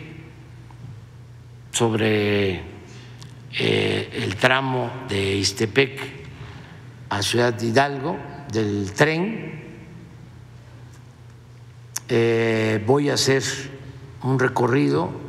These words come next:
de Tehuantepec a Oaxaca por la nueva carretera. Es el, eh, no, esa todavía nos va a llevar unos dos o tres meses terminarla.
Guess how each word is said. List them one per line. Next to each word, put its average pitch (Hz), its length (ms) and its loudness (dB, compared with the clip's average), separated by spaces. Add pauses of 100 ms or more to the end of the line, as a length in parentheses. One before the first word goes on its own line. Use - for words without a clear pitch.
(460)
de 113 440 2
Tehuantepec 117 760 0 (1600)
a 104 1160 0
Oaxaca 135 640 2 (340)
por 110 160 -2
la 104 320 -2
nueva 113 640 2 (220)
carretera. 139 640 2 (1700)
Es 139 200 4
el, 139 240 0 (180)
eh, 143 120 -6 (200)
no, 160 460 2
esa 160 280 2
todavía 156 720 2 (560)
nos 113 160 -2
va 139 60 8
a 151 60 6
llevar 143 260 4
unos 139 320 2
dos 143 240 6
o 139 100 0
tres 135 280 4
meses 131 420 4
terminarla. 107 760 2